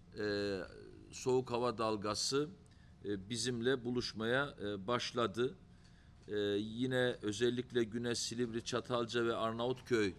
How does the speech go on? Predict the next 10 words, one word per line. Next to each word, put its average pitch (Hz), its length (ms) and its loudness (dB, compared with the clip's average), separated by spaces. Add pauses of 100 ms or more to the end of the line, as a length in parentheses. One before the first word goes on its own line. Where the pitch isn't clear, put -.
(640)
e, 101 120 2
ilçelerinden, 117 1120 0 (140)
e, 95 180 -4
giriş 113 480 -2
yapan, 120 400 0 (220)
kuzeyden 117 580 2
gelen 113 520 2
bir 120 300 2 (300)
hava 117 280 2
akımı. 107 440 -2